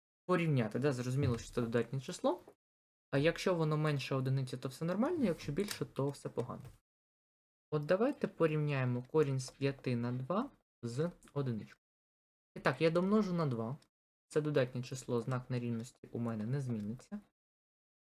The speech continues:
А далі у мене і зліва, і справа додатні значення,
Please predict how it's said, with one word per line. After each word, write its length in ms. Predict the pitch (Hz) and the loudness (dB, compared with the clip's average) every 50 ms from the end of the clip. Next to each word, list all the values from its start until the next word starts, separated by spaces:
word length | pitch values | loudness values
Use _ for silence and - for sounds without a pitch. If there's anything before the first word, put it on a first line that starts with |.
| _ _ _ _ _ _ _ - | _ _ _ _ _ _ _ -4
А 100 | 156 170 | -2 2
далі 380 | 175 226 262 320 339 320 269 | 4 4 4 4 4 2 2
у 160 | 220 - 175 | 2 2 0
мене 520 | 175 170 170 165 160 156 147 143 135 127 123 - _ _ _ _ _ _ _ _ _ _ _ _ _ _ _ _ _ - - - - - | 0 2 2 2 2 0 0 0 -2 -2 -4 -6 _ _ _ _ _ _ _ _ _ _ _ _ _ _ _ _ _ -20 -20 -14 -8 -4
і 100 | 160 151 | -4 -2
зліва, 300 | 147 165 165 147 139 - | 0 0 2 2 2 0
і 100 | - 139 | 0 -4
справа 440 | - - - - 143 131 120 120 | -8 -4 0 2 2 2 2 2
додатні 600 | 117 135 160 156 147 131 117 113 - 120 110 107 - _ _ _ _ _ _ - | 2 2 2 4 4 2 2 0 -2 -4 -6 -6 -8 _ _ _ _ _ _ -8
значення, 480 | 127 123 131 123 131 - - 220 254 | -4 -2 0 -2 -2 -2 -2 -2 -2